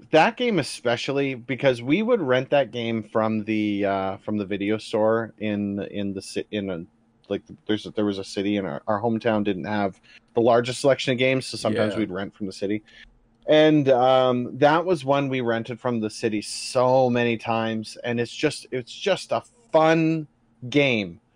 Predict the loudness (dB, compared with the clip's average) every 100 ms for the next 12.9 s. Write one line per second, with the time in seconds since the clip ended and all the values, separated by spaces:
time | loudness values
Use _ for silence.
0 | _ _ -6 -2 2 2 4 6 8 6
1 | 4 0 0 -2 0 -2 0 4 6 8
2 | 6 4 0 0 4 4 4 0 -4 2
3 | 2 2 -8 _ _ 0 4 4 0 0
4 | 0 0 -2 -2 -2 -2 -2 -4 -4 -8
5 | -8 -8 -6 -2 0 2 0 -6 -6 -4
6 | -2 0 2 2 4 2 2 0 -2 -2
7 | -6 -12 -2 -2 0 -2 0 0 0 -2
8 | 2 2 2 2 2 2 0 -6 -18 _
9 | _ _ _ 2 6 6 4 2 4 4
10 | 4 4 6 6 4 4 4 4 0 -2
11 | 0 0 0 -4 -2 -2 0 -2 0 0
12 | 0 -4 -10 -10 -8 -6 -8 -10 -14